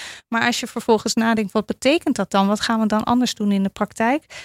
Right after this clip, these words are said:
Dan kunnen twee mensen die elkaar net nog de hand schudden van, ja, we zijn samen voor kansengelijkheid, eigenlijk iets tegengestelds bedoelen en dus ook heel verschillende ideeën hebben over hoe je dat moet realiseren. Bijvoorbeeld,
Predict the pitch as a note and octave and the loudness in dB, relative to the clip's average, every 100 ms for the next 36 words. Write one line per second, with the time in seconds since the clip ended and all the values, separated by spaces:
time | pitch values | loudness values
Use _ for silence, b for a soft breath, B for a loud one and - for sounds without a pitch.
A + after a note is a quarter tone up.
0 | B B G#3 - A3 G#3+ A3+ G#3+ G#3+ A3 | B B -6 0 0 0 2 2 2 0
1 | - G#3 G#3+ - G#3 G#3 - G#3 G#3+ G3+ | -2 -2 -2 0 0 0 -2 -4 -2 0
2 | G#3+ - G#3+ G3+ F#3+ G#3 G#3 A#3 F#3 F#3+ | 0 -2 -2 0 0 0 2 0 0 -4
3 | G#3 F3+ A#3+ A#3+ G3+ F#3 B3+ G#3 - G#3+ | -4 0 0 2 0 -2 0 0 0 -2
4 | G3+ - A3 A3 B3+ A#3+ A3+ A3+ A#3+ - | -2 -4 -2 -2 0 -2 -2 -2 -4 -6
5 | - - - A3+ - - - - A3+ A3+ | -8 -4 0 0 0 -6 -6 0 0 0
6 | G#3 G#3+ G3 F#3+ - G3 - G3+ - G#3 | -2 0 0 0 -2 -4 -4 -6 -4 -4
7 | F#3+ - - G3+ G3 G3 G3 F#3+ F#3+ F#3+ | -4 -6 -4 -2 0 0 0 -2 -2 -4
8 | F#3 F#3 F#3 G3 F#3+ F3+ F#3 - b b | -4 -4 -4 -2 -4 -2 -4 -6 b b
9 | b A3 G#3 F#3+ F3+ F3+ F3+ A#3 B3+ F#3+ | b -2 0 0 0 -2 0 0 0 0
10 | F3+ G3 B3 G#3 F#3 | -4 0 0 2 0